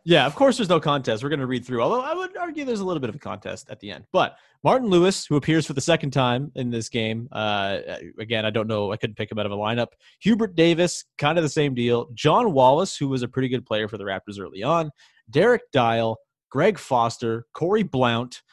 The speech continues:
uh, who I believe got, uh, I wanna say arrested for an, like, an enormous amount of weed he was trying to transfer over a state line or something. Shout out to Corey Blount, Corey Blunt. Uh, <laughs> and then you've got <laughs> Pop Spencer Bonsu and Chuck Hayes,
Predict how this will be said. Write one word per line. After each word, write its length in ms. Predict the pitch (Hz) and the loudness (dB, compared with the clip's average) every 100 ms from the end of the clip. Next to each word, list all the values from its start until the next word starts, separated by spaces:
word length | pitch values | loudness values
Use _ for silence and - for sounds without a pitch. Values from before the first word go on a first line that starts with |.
| _ - | _ -6
uh, 300 | 113 110 107 | -2 -2 -2
who 200 | 127 131 | 0 0
I 60 | |
believe 720 | 120 123 123 208 214 175 170 - 135 | 2 -2 -2 -2 -2 -2 -6 -10 -4
got, 340 | 139 135 131 - _ 123 | 0 2 0 -6 _ -10
uh, 360 | 131 123 117 | -6 -4 -4
I 60 | 120 | -6
wanna 180 | 139 139 | -6 -8
say 220 | - 127 | -6 -4
arrested 580 | 113 110 131 - 143 131 | -4 -4 -4 -4 -6 -6
for 480 | - - 117 117 107 | -14 -8 -4 -4 -4
an, 140 | 113 | -6
like, 220 | 110 110 | -6 -6
an 80 | 110 | -6
enormous 420 | 107 110 127 123 | -4 -2 -2 -4
amount 200 | 127 120 | -4 -4
of 100 | 101 | -6
weed 320 | 110 117 131 127 | -6 -4 -2 -2
he 80 | |
was 140 | 131 131 | -2 -4
trying 180 | 135 135 | -4 -2
to 180 | 131 127 - 135 _ | -2 -6 -12 -20 _
transfer 320 | - 131 - | -8 -8 -6
over 240 | 135 131 117 | -6 -4 -6
a 60 | |
state 260 | 107 123 120 | -6 -6 -4
line 180 | 107 120 | -2 -2
or 80 | 127 | -4
something. 420 | 139 131 143 147 _ _ | -6 -6 -8 -10 _ _
Shout 140 | - 123 | -6 -6
out 40 | 113 | -6
to 60 | |
Corey 220 | - 110 | -8 -8
Blount, 360 | 95 120 127 127 _ _ _ | -4 -2 -2 -4 _ _ _
Corey 160 | 117 104 | -6 -6
Blunt. 400 | 107 120 135 - _ _ | -4 -4 -4 -8 _ _
Uh, 380 | 95 101 98 101 | -4 -2 -2 -4
<laughs> 60 | - | -4
and 160 | 127 131 | -4 -2
then 140 | 135 | -2
you've 180 | 131 120 | -2 -2
got 320 | 131 117 117 - | 0 2 0 -2
<laughs> 380 | 147 202 151 - | -2 -2 -4 -2
Pop 200 | 156 160 | 0 0
Spencer 300 | - 156 143 | 2 2 2
Bonsu 560 | 127 123 120 - 120 110 _ _ | 0 0 0 -2 -4 -4 _ _
and 140 | 110 104 | -10 -6
Chuck 280 | - 156 - | 0 -2 0
Hayes, 560 | 147 139 101 98 - | 2 2 2 -4 -10